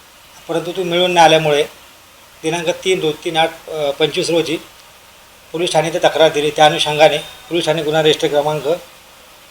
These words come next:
दोनशे बावन्न, कलम एकशे सदोतीस into bracket दोन म्हणजे अपहरणाचा गुन्हा दाखल करण्यात आला.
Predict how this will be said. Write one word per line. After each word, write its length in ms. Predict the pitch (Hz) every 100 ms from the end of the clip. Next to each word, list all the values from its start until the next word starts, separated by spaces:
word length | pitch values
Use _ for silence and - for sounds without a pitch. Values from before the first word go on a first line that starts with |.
| - - - - - - -
दोनशे 280 | 160 156 180
बावन्न, 460 | 147 147 170 160 160 - -
कलम 200 | 160 156
एकशे 200 | 147 170
सदोतीस 420 | 143 147 151 165 160
into 180 | 147
bracket 320 | 151 135 131 147
दोन 240 | 151 135 - - - - - - - -
म्हणजे 160 | 143 -
अपहरणाचा 480 | 151 165 160 165 156
गुन्हा 280 | 156 175 233 - - - - - -
दाखल 220 | 151 180
करण्यात 280 | 147 139 131
आला. 140 | 120